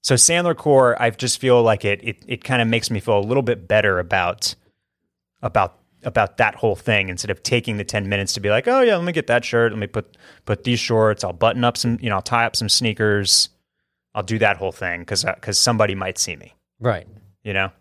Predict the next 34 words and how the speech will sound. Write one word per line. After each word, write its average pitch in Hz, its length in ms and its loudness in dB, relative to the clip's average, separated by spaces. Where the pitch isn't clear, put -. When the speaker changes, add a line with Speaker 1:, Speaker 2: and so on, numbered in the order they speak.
Speaker 2:
No, 107 160 -6
I'm, 107 220 -6
I'm 135 160 -6
not 117 160 -2
worried 107 220 -2
about 98 200 -4
it. 98 140 -8
Speaker 1:
But, 208 120 0
Speaker 2:
Especially 180 340 2
Speaker 1:
um, 95 80 2
Speaker 2:
at - 40 -8
that 135 180 -6
point. 110 220 -12
If 104 100 -16
you're 160 100 -6
out 143 180 -4
of 147 100 -8
coffee 147 560 -8
and 131 380 -10
food, 160 460 -6
Speaker 1:
<laughs> - 60 -14
Speaker 2:
that's 143 220 -6
an 139 80 -2
S 127 200 -6
O 131 40 -4
S. 120 40 -2
Speaker 1:
Does 131 120 2
that 151 120 6
never 156 200 2
happen 151 260 2
to 220 80 -4
you? 240 140 -4
Speaker 2:
<sighs> - 60 -18
No. 123 360 -4